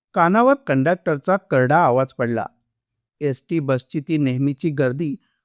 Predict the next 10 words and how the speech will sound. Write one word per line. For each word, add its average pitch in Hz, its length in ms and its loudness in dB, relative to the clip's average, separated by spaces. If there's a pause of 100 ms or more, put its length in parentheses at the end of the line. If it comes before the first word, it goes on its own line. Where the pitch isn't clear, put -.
आणि 254 320 4
खिडकीतून 196 540 2
येणारा 147 460 2 (460)
उन्हाचा 147 440 0
चटका. 127 440 -4 (600)
मी 151 180 2
बसमध्ये 139 600 -2
चढलो 143 480 -2 (420)
आणि 233 220 4
कानावर 143 580 0